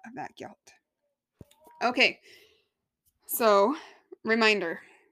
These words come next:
you can consciously choose your thoughts that serve you, because is an amazing tool that's super simple, that it might help you when you're dealing with kind of those unpleasant situations from your children,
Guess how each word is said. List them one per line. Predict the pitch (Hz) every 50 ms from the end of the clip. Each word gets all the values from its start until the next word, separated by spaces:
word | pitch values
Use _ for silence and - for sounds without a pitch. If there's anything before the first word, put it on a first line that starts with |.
| -
you | - 226 226
can | 254 240 226
consciously | 247 220 220 226 - 254 247 - 247 247
choose | 226 - 214 202 196 -
your | 196
thoughts | - - 214 - - - - -
that | - - -
serve | - 185 165 175 -
you, | - 175 175 190 269 - _ _ _ _ _ _ _ _ _ _ _ _ _ _ _ _ _
because | - 208 208 - - 220 214 220 208 214 190 -
is | - 226 220 -
an | 208 202
amazing | 196 190 190 185 185 190 196 214 208 226 247
tool | 247 - 277 233 214 208 208 226
that's | 214 - - - -
super | - - 240 - - 247
simple, | 285 - 262 254 247 262 240 233 247 247 _ _ _ _ _ _ _ _ _ _ _ _ _ _ _ _ _ _ _ _ -
that | - 247 226 208 185 180 180 120 - _ - _ _ _ -
it | 226 214
might | 214 208 202 208 220 -
help | - - 190 190 180 - - -
you | - 156 175 196 220
when | 233 214 208
you're | 208 202
dealing | 202 202 202 196 196 202 208 214
with | 208 190 185 196 - - 320 _ _ _ _ _ _ _ _ _ _ _ -
kind | - 233 226 220
of | 226
those | 226 240 226 226 220 -
unpleasant | - 233 233 220 - 214 214 - 220 214
situations | - 214 202 - - 180 160 165 185 - 247 233 233 247 277 262 - - - _ _ _ _ _ _ _ _ -
from | - 165
your | - -
children, | 190 - 302 269 262 269 277 277 269 269 262 262 285